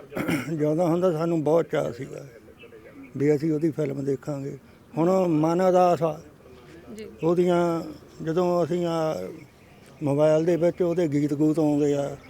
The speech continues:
Speaker 1: ਮਨ ਬਹੁਤ ਖਰਾਬ ਆ, ਸਾਰਾ ਟੱਬਰ ਹੀ ਉਦਾਸ ਹੋ ਜਾਂਦਾ। ਹਾਂਜੀ।
Speaker 2: ਪਰ ਤੁਸੀਂ ਇਹ ਤਾਂ ਮੰਨਦੇ ਹੋ ਕਿ ਰਾਜਵੀਰ ਦੇ ਗੀਤਾਂ ਨੇ ਅੱਜ ਰਾਜਵੀਰ ਨੂੰ ਜਿਉਂਦਾ ਰੱਖਿਆ ਹੋਇਆ ਸਮਾਜ ਦੇ ਵਿੱਚ?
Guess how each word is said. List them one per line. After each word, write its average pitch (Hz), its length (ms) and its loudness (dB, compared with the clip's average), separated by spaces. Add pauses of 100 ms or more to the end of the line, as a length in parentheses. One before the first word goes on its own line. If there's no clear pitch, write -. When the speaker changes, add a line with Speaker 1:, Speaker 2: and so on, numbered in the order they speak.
(320)
Speaker 1:
ਮਨ 151 260 4
ਬਹੁਤ 156 340 4
ਖਰਾਬ 135 300 -4
ਆ, 127 40 -6 (1120)
ਸਾਰਾ 190 240 6
ਟੱਬਰ 202 320 4
ਹੀ 220 120 4
ਉਦਾਸ 196 300 6
ਹੋ 180 120 4
ਜਾਂਦਾ। 160 300 0 (800)
ਹਾਂਜੀ। 131 220 -4 (880)
Speaker 2:
ਪਰ 294 120 -2
ਤੁਸੀਂ 294 380 2
ਇਹ 294 60 6
ਤਾਂ 311 120 6
ਮੰਨਦੇ 269 420 6
ਹੋ 262 100 4
ਕਿ 269 180 2
ਰਾਜਵੀਰ 233 480 8
ਦੇ 254 120 6
ਗੀਤਾਂ 233 400 2
ਨੇ 240 160 4
ਅੱਜ 214 180 -2
ਰਾਜਵੀਰ 220 540 4
ਨੂੰ 247 120 0
ਜਿਉਂਦਾ 240 340 4
ਰੱਖਿਆ 226 300 0
ਹੋਇਆ 196 160 0
ਸਮਾਜ 185 380 -4
ਦੇ 180 120 -6
ਵਿੱਚ? 170 260 -8